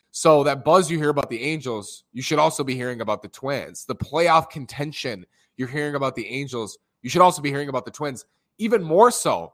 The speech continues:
because even though the Twins have played a very light schedule, it's been a light schedule, they still have the eighteenth hardest schedule moving forward, like, the twelfth easiest schedule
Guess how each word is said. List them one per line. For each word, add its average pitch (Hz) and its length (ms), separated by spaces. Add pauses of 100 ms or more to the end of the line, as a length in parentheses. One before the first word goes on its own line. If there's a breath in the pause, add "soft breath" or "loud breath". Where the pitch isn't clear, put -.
because 165 420
even 240 240
though 202 140
the 190 120
Twins 165 280
have 151 140
played 143 220
a 127 40
very 127 240
light 131 240
schedule, 110 440
it's 92 120
been 135 120
a 113 80
light 147 560
schedule, 107 540 (1000)
they 147 80
still 175 280
have 160 100
the 151 220
eighteenth 156 640 (260)
hardest 147 480
schedule 113 480
moving 110 300
forward, 101 580
like, 101 200
the 107 60
twelfth 123 440
easiest 120 500
schedule 98 540